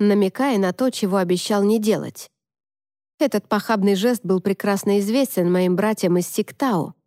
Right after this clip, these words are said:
но голубка его не поняла. Разумеется, мне ужасно хотелось нарушить обещание,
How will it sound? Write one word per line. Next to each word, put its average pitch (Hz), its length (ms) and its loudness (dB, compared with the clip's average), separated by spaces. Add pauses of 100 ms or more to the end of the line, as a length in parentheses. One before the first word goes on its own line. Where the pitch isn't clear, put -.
(200)
но 185 200 2
голубка 185 540 0
его 214 340 2
не 175 160 2
поняла. 190 540 0 (1120)
Разумеется, 196 680 2
мне 196 240 2
ужасно 180 400 0
хотелось 185 500 -2
нарушить 202 520 0
обещание, 170 760 -2